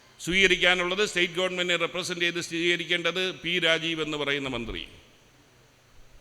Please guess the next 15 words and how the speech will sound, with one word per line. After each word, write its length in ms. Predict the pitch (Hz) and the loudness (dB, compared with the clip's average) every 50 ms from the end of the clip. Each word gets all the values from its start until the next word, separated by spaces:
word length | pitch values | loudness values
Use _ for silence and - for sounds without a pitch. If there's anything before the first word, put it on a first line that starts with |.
| - - - - - - - - - | -16 -16 -16 -16 -16 -18 -20 -18 -10
പക്ഷേ 180 | - 113 135 147 139 | -8 0 2 4 4
ഈ 20 | 143 139 | 4 4
വരുന്നതിൻ്റെ 440 | 135 139 165 165 175 175 180 170 156 165 | 4 4 4 2 2 0 0 0 0 2
തലേന്നാണ് 600 | 143 143 160 175 180 180 175 170 170 165 165 170 165 165 160 147 | 2 4 4 4 4 4 2 2 4 4 2 2 0 -2 0 0
മകളുടെ 400 | 135 139 156 165 170 170 175 170 160 131 - - 98 87 95 123 | 0 2 2 0 2 2 2 2 2 0 -8 -10 -8 -2 0 0
അൻ-, 180 | 143 160 165 160 147 147 143 139 135 123 | 0 0 0 0 0 0 0 0 2 2
അഴിമതിക്കെതിരെ 720 | 127 143 151 160 165 165 170 156 143 160 151 147 156 160 160 156 135 - - - - - - - | 2 2 2 0 -2 -4 -4 0 -2 -2 0 2 2 2 4 2 2 -2 -6 -14 -16 -4 0 0
അന്വേഷണം 460 | 123 147 160 170 170 160 - 175 160 151 151 151 | 2 2 4 2 2 2 0 -2 2 4 4 6
ആരംഭിച്ചത് 500 | 156 160 160 165 165 156 - 170 160 160 156 | 6 4 2 0 -4 -4 -4 -4 -2 0 0
കൊണ്ടായിരിക്കാം, 800 | 160 156 147 147 147 160 165 165 160 160 143 151 160 156 147 135 110 - - - - - - - - | 0 2 4 6 6 8 6 6 4 2 4 4 6 6 6 4 0 -6 -12 -16 -18 -20 -14 -4 0
അല്ലെങ്കിൽ 260 | 127 151 160 165 170 160 - - | 0 0 2 0 -2 -4 -4 -4
പിണറായി 280 | 170 180 196 196 202 208 | -4 2 4 4 4 4
വിജയൻ 180 | 202 202 202 196 | 2 0 0 0
ഒരിക്കലും 300 | 196 202 - 196 196 196 190 | 0 -2 0 -2 0 0 0
ഒരു 80 | 180 | -2